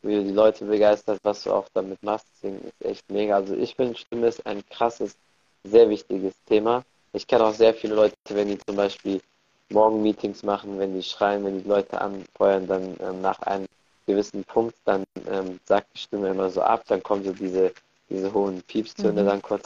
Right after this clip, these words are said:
Speaker 1: raus, wenn die zu viel schreien. Ich glaube, wenn man das trainiert oder so, kannst du das halt auch immer kontrollieren. Weil es gibt Leute, man wundert sich immer, wenn die zum Beispiel laut rufen oder
Speaker 2: Mhm.
Speaker 1: so,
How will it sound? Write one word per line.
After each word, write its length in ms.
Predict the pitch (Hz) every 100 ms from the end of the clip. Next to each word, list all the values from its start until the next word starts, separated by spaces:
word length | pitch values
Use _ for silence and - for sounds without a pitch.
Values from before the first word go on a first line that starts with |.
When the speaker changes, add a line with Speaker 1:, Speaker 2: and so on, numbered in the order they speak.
| -
Speaker 1:
raus, 220 | 104 -
wenn 120 | 107 98
die 120 | -
zu 120 | 98
viel 160 | - 98
schreien. 260 | - 101 98
Ich 160 | 95 -
glaube, 480 | 107 117 123 131 135 - _ _ -
wenn 140 | 110
man 160 | 107 101
das 220 | 101 -
trainiert 440 | - 98 104 127 123
oder 200 | 113 110
so, 120 | 107
kannst 300 | - 107 101
du 40 | -
das 120 | 101 101
halt 120 | -
auch 140 | 95
immer 220 | - 98 95
kontrollieren. 640 | 92 92 - 95 101 90 - _ _
Weil 100 | -
es 100 | 98
gibt 200 | 131 120
Leute, 300 | 120 123 120
man 220 | 107 104 104
wundert 260 | 120 113
sich 160 | 107 104
immer, 240 | 110 107
wenn 140 | 104 101
die 120 | 98
zum 140 | - 98
Beispiel 300 | - 104 - _ _ _ - -
laut 300 | 98 98 110
rufen 400 | 131 127 120 101
oder 280 | 107 110
Speaker 2:
Mhm. 0 |
Speaker 1:
so, 380 | 98 110 110 104